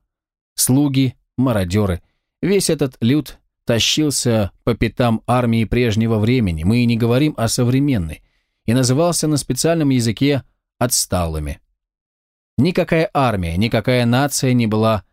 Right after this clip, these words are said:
ответственна за этих людей. Они говорили по-итальянски и следовали за немцами, говорили по-французски и следовали за англичанами.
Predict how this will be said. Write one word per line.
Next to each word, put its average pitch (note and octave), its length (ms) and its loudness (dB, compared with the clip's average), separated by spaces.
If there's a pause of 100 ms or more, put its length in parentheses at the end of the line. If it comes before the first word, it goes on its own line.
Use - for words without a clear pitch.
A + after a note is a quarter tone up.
(120)
ответственна G#2+ 880 0
за G2 120 0
этих G2 300 -2
людей. E2+ 380 -2 (220)
Они C3+ 240 2
говорили D#3 400 0
по-итальянски C#3+ 800 0
и G2+ 60 0
следовали G#2 480 0
за G#2+ 160 0
немцами, B2 600 0 (240)
говорили A2+ 420 2
по-французски A#2 680 -2
и G2 80 0
следовали G2 480 0
за G#2+ 140 2
англичанами. G#2+ 680 -2